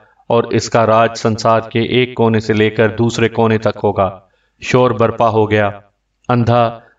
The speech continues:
दहतर आश्तर साकित खड़ा हुआ था और उसके चेहरे से बेबसी आया थी।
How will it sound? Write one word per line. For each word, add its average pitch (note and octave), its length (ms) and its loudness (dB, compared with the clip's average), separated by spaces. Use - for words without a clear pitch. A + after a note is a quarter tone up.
दहतर A#2 380 0
आश्तर A2+ 400 0
साकित A2+ 440 -4
खड़ा A2+ 240 -2
हुआ G#2 220 -2
था G2 380 -6
और A#2+ 100 0
उसके A#2 220 -4
चेहरे B2 320 0
से B2 160 0
बेबसी A#2 520 0
आया A2 340 0
थी। G2+ 400 -10